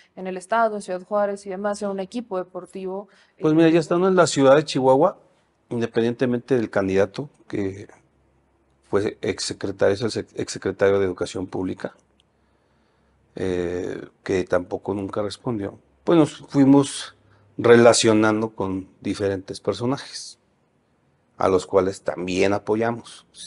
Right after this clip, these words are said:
Speaker 2: Estuvimos todavía apoyando después de la campaña,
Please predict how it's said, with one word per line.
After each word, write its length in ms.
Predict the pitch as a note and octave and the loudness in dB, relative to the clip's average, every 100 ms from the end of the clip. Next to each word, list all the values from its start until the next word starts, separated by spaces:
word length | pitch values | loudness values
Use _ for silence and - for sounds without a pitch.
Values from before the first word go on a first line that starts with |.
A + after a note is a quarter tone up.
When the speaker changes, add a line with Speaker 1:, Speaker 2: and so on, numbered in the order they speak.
| - - - _ - | -18 -20 -20 _ -16
Speaker 2:
Estuvimos 580 | - - F#2+ G#2 A2 - _ _ _ _ _ | -14 -8 -4 -4 -6 -12 _ _ _ _ _
todavía 420 | - C#3 F3 D#3+ D#3+ | 6 8 10 8 8
apoyando 380 | A#2 A2+ A2 | 4 0 -2
después 300 | G2 G2 F#2+ | -4 -8 -6
de 60 | F#2+ | -4
la 80 | F2+ | -4
campaña, 520 | F#2+ G2 B2 F#3+ | -6 -4 -2 -4